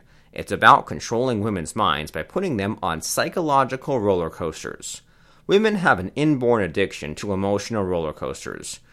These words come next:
To the female psyche, they are near impossible to resist.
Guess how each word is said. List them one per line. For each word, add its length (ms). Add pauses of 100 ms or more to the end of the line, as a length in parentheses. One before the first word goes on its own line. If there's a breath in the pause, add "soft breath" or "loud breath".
(140 soft breath)
To 120
the 100
female 340
psyche, 640 (140)
they 160
are 100
near 240
impossible 680
to 180
resist. 640